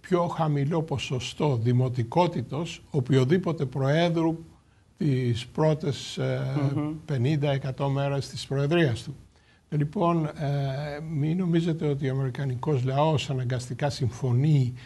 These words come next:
Speaker 1: με αυτή τη ξενοφοβική άποψη του, του κυρίου Τραμπ.
Speaker 2: Προφανώς όχι και
Speaker 1: Και
Speaker 2: το βλέπουμε από τις αντιδράσεις. Απλώς, ε, ήθελα να, ε, ε, στην ουσία αυτό που σας ρωτώ έχει να κάνει με το πώς το βλέπετε εσείς ως εξωτερικός παρατηρητής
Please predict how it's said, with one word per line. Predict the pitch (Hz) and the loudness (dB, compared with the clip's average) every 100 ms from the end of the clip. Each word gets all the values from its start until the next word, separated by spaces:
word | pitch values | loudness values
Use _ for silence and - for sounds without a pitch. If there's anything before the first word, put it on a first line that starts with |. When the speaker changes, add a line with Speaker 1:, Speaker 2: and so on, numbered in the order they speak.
| - - - | -20 -20 -6
Speaker 1:
με | 135 | -4
αυτή | 120 - 147 147 | -4 0 2 2
τη | 143 123 | 2 -4
ξενοφοβική | - 135 123 - 127 123 123 - 147 135 113 - - _ | -2 0 0 0 0 0 0 4 6 6 2 -4 -18 _
άποψη | - 143 143 139 123 - - 113 110 - - _ _ _ | 0 2 2 0 -2 -2 -4 -2 -4 -8 -20 _ _ _
του, | 160 127 123 120 117 117 110 110 110 113 | 0 2 4 4 2 2 2 0 -2 -4
του | 113 | -4
κυρίου | 113 127 127 123 | -2 2 6 4
Τραμπ. | 123 123 98 - | 4 2 2 2
Speaker 2:
Προφανώς | 143 139 160 170 | 2 4 4 4
όχι | 156 175 | 2 2
και | 175 | 2
Speaker 1:
Και | 160 | 4
Speaker 2:
το | 139 | 6
βλέπουμε | 170 180 196 | 4 4 2
από | - 170 | 4 2
τις | 160 160 | 2 0
αντιδράσεις. | 151 147 135 160 165 131 92 101 - - _ - _ _ - | 0 0 4 6 6 4 -4 -6 -8 -18 _ -20 _ _ -4
Απλώς, | 123 156 170 196 196 185 | 0 4 6 6 4 6
ε, | 151 135 - | 8 6 4
ήθελα | 156 214 208 196 | 0 0 2 4
να, | 160 147 131 113 - - | 6 6 6 2 -4 -8
ε, | - 107 | -2 -2
ε, | - - - | -2 -8 -10
στην | - 156 | -4 -2
ουσία | 143 208 | 2 2
αυτό | 208 208 | 0 -2
που | 214 | -4
σας | 233 190 | -2 2
ρωτώ | 156 - 135 131 | 2 4 2 2
έχει | 208 202 | -2 0
να | 208 | 0
κάνει | 165 202 190 | 4 2 2
με | 170 | 2
το | 151 | 0
πώς | 156 233 233 | 0 -2 0
το | 175 | 0
βλέπετε | 214 226 175 | 0 0 0
εσείς | 160 220 214 | 0 -2 -4
ως | 208 226 | -4 -4
εξωτερικός | 226 175 170 143 120 214 214 | -2 0 2 2 0 -2 2
παρατηρητής | 202 170 160 147 139 127 214 120 | 4 4 2 0 0 0 0 0